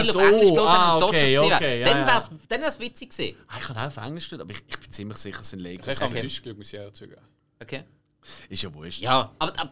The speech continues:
Speaker 1: eben dann wär's ein witziger Move gewesen, weil die Lakers sind da wirklich definitiv bekannt
Speaker 2: Aber da
Speaker 1: als
Speaker 2: können wir
Speaker 1: Dodgers.
Speaker 2: eigentlich sagen, das ist eigentlich der beste Darsteller im Film. Weil der macht genau das, was man sollte. Man mag ihn nicht, man hasst ihn.
Speaker 1: Ja.
Speaker 2: Oder?
Speaker 1: Ja, ja,
Speaker 2: Ich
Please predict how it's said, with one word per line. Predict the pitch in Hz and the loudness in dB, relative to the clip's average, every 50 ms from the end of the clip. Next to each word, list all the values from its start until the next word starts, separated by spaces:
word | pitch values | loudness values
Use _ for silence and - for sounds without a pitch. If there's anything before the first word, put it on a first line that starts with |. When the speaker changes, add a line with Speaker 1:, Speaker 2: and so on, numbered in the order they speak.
| - - - | -10 -8 -8
Speaker 1:
eben | 196 214 | -8 -4
dann | - 220 220 | -4 -4 2
wär's | 214 226 240 220 247 | 2 2 2 2 -4
ein | 240 220 196 | -8 -8 -8
witziger | 185 233 226 - - 220 214 | -8 -10 -8 -10 -10 -8 -8
Move | 180 180 208 214 | -8 -6 -8 -8
gewesen, | - - 190 160 | -4 -4 0 0
weil | 165 151 | 0 0
die | - - | 2 2
Lakers | 156 175 202 - 202 - | 2 2 2 -2 -6 -10
sind | - - | -6 -6
da | 156 135 | -6 -6
wirklich | 143 190 190 - - _ | -6 -8 -10 -10 -10 _
definitiv | - 180 185 - 180 180 180 - | -4 -4 -4 -6 -10 -12 -10 -10
bekannt | 190 175 - 165 165 175 | -10 -4 -2 -2 0 0
Speaker 2:
Aber | 180 | 0
da | - | 0
Speaker 1:
als | 190 190 | 0 2
Speaker 2:
können | 196 220 - 170 | 2 0 0 0
wir | 165 156 | -2 -2
Speaker 1:
Dodgers. | 143 143 | 0 0
Speaker 2:
eigentlich | 165 208 254 269 | 0 -2 -2 -4
sagen, | - - - 131 135 156 196 202 - 233 220 165 | -4 -2 -2 0 0 -2 -2 -4 -6 -10 -8 -6
das | 160 165 170 | -6 -6 -4
ist | 190 - - - | -4 -6 -6 -4
eigentlich | 110 131 160 190 190 - | -4 -4 -4 -4 -8 -8
der | - 160 143 139 131 | -8 -8 -8 -8 -8
beste | 120 - 135 143 151 - - - 147 139 135 135 139 - - _ _ _ _ _ _ _ _ _ _ _ _ _ | -8 -8 -10 -8 -6 -6 -6 -6 -4 -6 -6 -6 -6 -8 -12 _ _ _ _ _ _ _ _ _ _ _ _ _
Darsteller | - 110 110 170 196 - - 220 202 180 156 151 | -14 -10 -10 -6 -6 -6 -6 -6 -8 -6 -6 -8
im | 160 160 | -8 -10
Film. | 156 - 196 160 120 98 90 - _ _ _ _ _ _ _ _ _ _ _ _ _ | -10 -10 -10 -10 -10 -12 -16 -18 _ _ _ _ _ _ _ _ _ _ _ _ _
Weil | 120 131 | -4 -2
der | 156 | 0
macht | 170 180 180 - - | 0 0 -2 -2 -4
genau | 160 147 147 156 180 202 | -6 -4 -2 -2 -4 -2
das, | 180 196 202 196 - | -2 -4 -4 -4 -4
was | 190 180 | -6 -6
man | 165 160 139 | -6 -4 -4
sollte. | - - 156 165 - _ - - _ - | -4 -4 -4 -8 -10 _ -20 -20 _ -20
Man | - 127 123 123 | -16 -12 -10 -8
mag | 120 120 127 143 160 - - | -6 -6 -6 -6 -6 -8 -10
ihn | 190 | -10
nicht, | 180 147 120 - | -10 -10 -12 -12
man | 113 104 | -12 -8
hasst | 110 127 143 - - - - | -8 -6 -6 -6 -8 -8 -10
ihn. | 143 107 90 92 _ _ _ _ _ | -14 -14 -14 -18 _ _ _ _ _
Speaker 1:
Ja. | 135 143 147 - - _ _ _ _ _ _ _ _ _ _ _ _ _ _ | -8 -8 -8 -8 -16 _ _ _ _ _ _ _ _ _ _ _ _ _ _
Speaker 2:
Oder? | 117 131 151 202 262 294 - - | -4 0 0 0 0 0 -4 -4
Speaker 1:
Ja, | - 240 302 339 339 262 277 | -2 2 2 2 2 0 -2
ja, | |
Speaker 2:
Ich | 240 | 0